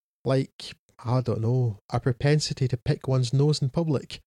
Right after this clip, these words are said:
rather than the horrific thing which it ought to be. In the book, Dahl revels in the giant's favoured victims. When it's warm, people from Chile are favoured.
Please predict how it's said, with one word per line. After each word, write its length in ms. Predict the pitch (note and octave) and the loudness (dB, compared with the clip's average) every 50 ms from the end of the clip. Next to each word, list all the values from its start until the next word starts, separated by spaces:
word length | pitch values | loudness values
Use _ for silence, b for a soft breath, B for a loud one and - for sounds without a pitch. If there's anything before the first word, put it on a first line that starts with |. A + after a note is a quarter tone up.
| - B B _ _ _ _ _ - | -20 B B _ _ _ _ _ 0
rather 300 | C3 C#3 D3+ D3 D3 B2+ | 2 2 4 2 2 2
than 160 | C3 B2 A2+ | 2 0 0
the 80 | G#2+ | 0
horrific 480 | G#2 A2+ A#2 A#2 C3+ C#3+ C3+ - - - | 0 2 2 4 4 4 2 0 -4 -6
thing 180 | - - A#2+ A2+ | -4 -2 0 0
which 180 | A#2+ A2+ - | 0 0 -2
it 80 | - B2 | -2 -2
ought 200 | A#2 - - - | -2 -2 -2 -6
to 80 | - | -6
be. 260 | A#2+ D#3 E3+ D3+ A#2+ G2 - _ _ _ _ _ _ - | -4 -2 0 0 0 -2 -4 _ _ _ _ _ _ 0
In 140 | D#3 D#3 | 2 4
the 100 | D#3+ E3+ | 4 4
book, 360 | D3+ - A3+ A#3+ A3 - - - _ - | 2 2 2 2 0 -2 -8 -12 _ -2
Dahl 260 | C3 C3 C#3+ C#3+ A#2+ | 0 2 2 2 2
revels 480 | A2 A#2 B2+ C#3 D3+ D3+ D3 C#3 - - | 4 4 4 4 4 4 2 2 0 0
in 60 | - | -2
the 60 | A#2+ | -2
giant's 400 | A2 - C3 A#2+ A#2+ C3+ C#3 - | -2 0 0 0 2 0 -2 -4
favoured 400 | - - - C3 B2 A#2+ B2 G#2+ | -6 -2 0 0 2 2 0 -2
victims. 640 | - D3 - - - - A2+ G#2 G2+ G2 - - - - _ _ _ _ _ _ _ _ - | -2 -6 -6 -6 -6 -4 -2 -2 -2 -2 -2 -4 -6 -8 _ _ _ _ _ _ _ _ -2
When 180 | - A#2 G#2 G#2 | 0 0 0 0
it's 200 | - - - - | -2 -6 -6 -4
warm, 340 | G#2 G#2 A2+ C3+ E3+ F#3+ - _ _ _ _ _ _ - | -2 0 2 2 2 0 -4 _ _ _ _ _ _ -4
people 240 | B2 A#2 - C#3 | -4 -2 0 -2
from 180 | C3 - - E3+ | -2 0 0 -2
Chile 380 | - - - A#3 A#3+ A#3+ A#3+ A3+ | -2 0 0 0 2 2 2 0
are 60 | F#3+ | 0
favoured. 540 | - - - C3 B2 A#2 A2+ G#2+ - - - | -2 -2 -2 -2 0 0 -2 -4 -6 -8 -16